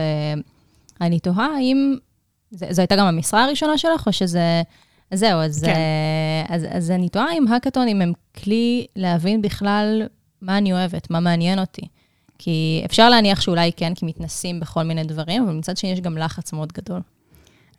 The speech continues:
Speaker 2: אז, אה, אני חושבת שבהאקתון נוצר סוג של, אה, מיקרוקוסמוס כזה,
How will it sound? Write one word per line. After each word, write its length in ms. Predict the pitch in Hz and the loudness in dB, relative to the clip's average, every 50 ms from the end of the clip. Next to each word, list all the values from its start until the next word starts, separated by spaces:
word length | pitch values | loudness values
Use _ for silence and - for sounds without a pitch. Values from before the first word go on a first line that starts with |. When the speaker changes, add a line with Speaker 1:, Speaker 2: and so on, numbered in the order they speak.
| - | -12
Speaker 2:
אז, 200 | 214 185 175 180 196 196 | -10 -10 -8 -8 -8 -6
אה, 340 | 190 196 196 208 - 208 | -6 -6 -8 -8 -8 -6
אני 140 | 202 202 202 | -6 -6 -6
חושבת 320 | - - - 202 196 226 - | -6 -4 -4 -4 -4 -4 -6
שבהאקתון 720 | - 202 165 180 180 180 190 - - 233 - - 214 202 | -8 -8 -8 -8 -6 -6 -8 -8 -10 -12 -10 -8 -8 -8
נוצר 340 | 185 180 - - 208 220 226 | -8 -8 -8 -8 -8 -8 -6
סוג 300 | 214 - - 208 196 196 | -6 -8 -6 -8 -8 -8
של, 280 | - - - 214 208 185 | -10 -10 -8 -8 -6 -4
אה, 220 | 175 170 170 170 | -4 -4 -4 -4
מיקרוקוסמוס 840 | 175 180 185 - 208 175 170 - - 175 170 - - 185 180 180 - | -4 -4 -4 -4 -4 -6 -6 -6 -6 -6 -6 -4 -4 -6 -6 -6 -8
כזה, 400 | - - 196 185 196 202 214 226 | -8 -8 -6 -4 -4 -4 -6 -6